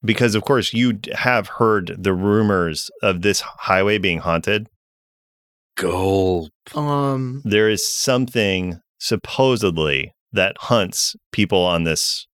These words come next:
Speaker 1: highway.
Speaker 3: Hunts us on the highway. Well, okay, I won't pull over. What I will do is I'll,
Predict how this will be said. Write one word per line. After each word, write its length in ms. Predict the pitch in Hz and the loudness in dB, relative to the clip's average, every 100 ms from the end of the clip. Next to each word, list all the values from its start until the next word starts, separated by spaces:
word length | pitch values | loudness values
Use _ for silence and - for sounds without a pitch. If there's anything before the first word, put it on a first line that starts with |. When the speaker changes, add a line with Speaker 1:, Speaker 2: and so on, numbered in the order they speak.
| - | -2
Speaker 1:
highway. 480 | 82 76 - - - _ _ _ _ _ _ _ | -2 0 -2 -4 -6 _ _ _ _ _ _ _
Speaker 3:
Hunts 240 | - 160 160 | -6 -4 -2
us 120 | 151 | -2
on 120 | 147 | -2
the 80 | 135 | -2
highway. 340 | 131 156 147 107 - - _ | 0 0 0 -2 -10 -20 _
Well, 540 | - 156 170 165 143 - _ _ _ _ - | -8 0 2 2 -2 -6 _ _ _ _ -4
okay, 280 | 160 165 151 143 | -2 0 0 0
I 100 | 170 | 0
won't 260 | 175 196 | 2 0
pull 200 | 196 196 | 0 0
over. 400 | 151 143 135 139 139 _ _ _ _ | 2 0 -2 -4 -8 _ _ _ _
What 120 | 139 | -2
I 60 | 139 | 0
will 280 | 147 165 | 2 0
do 280 | 151 156 151 | 0 0 0
is 200 | - 147 147 | 2 -2 0
I'll, 480 | 143 139 135 123 | 0 0 0 -4